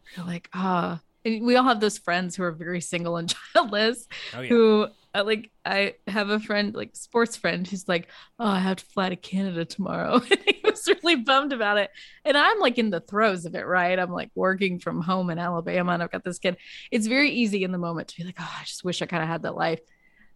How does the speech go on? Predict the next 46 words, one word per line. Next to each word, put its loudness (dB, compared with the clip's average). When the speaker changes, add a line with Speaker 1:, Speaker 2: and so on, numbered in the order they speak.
Speaker 1:
But 2
then 2
you 6
think 2
about 2
it 4
and -4
you 2
remember 4
what 0
it's -8
like -4
to -10
be -4
single -4
and -4
childless. 0
Look 4
at, 4
I'm 4
not 4
saying -2
everybody -6
should -6
have -4
kids 2
or 0
that -6
you're -6
supposed -4
to -2
want -4
them 0
or -2
anything. -2
I 2
just 0
think 2
whatever 2
you 0
do 0
want, 2
you -4
should -6
go 0
after -2